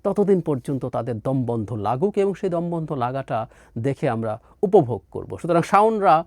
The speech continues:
এরকম যত কলাম লিখবেন ভবিষ্যতেও, সেগুলো দিনের শেষে আমাদের আনন্দে, নববর্ষের আনন্দে, ঈদের আনন্দে বা অন্য কোনো আনন্দে এক্সট্রা একটা ডাইমেনশন যোগ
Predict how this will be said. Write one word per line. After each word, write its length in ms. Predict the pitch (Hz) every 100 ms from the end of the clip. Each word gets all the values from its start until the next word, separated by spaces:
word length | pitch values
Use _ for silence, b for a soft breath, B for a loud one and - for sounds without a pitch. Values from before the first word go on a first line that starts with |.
| -
এরকম 340 | 208 214 208 156
যত 240 | 160 -
কলাম 400 | 185 151 170 196
লিখবেন 320 | 190 170 185
ভবিষ্যতেও, 720 | 170 180 165 - - 180 202 285 _ _ _ _ _ _ _ _ _ _ _ -
সেগুলো 360 | 190 147 135
দিনের 220 | 120 170
শেষে 280 | 160 139 156
আমাদের 320 | 127 123 123 123 b b -
আনন্দে, 500 | 160 151 135 98 - _ _ _ _ 139
নববর্ষের 500 | 160 170 214 - 135
আনন্দে, 480 | 117 117 107 110 98
ঈদের 260 | 165 156 135
আনন্দে 280 | 123 113 117
বা 100 | -
অন্য 300 | 175 185 202
কোনো 180 | 175
আনন্দে 460 | 131 107 104 104 101 b b b -
এক্সট্রা 300 | 180 - 160
একটা 160 | - 113
ডাইমেনশন 600 | 104 110 127 - 107 -
যোগ 180 | 104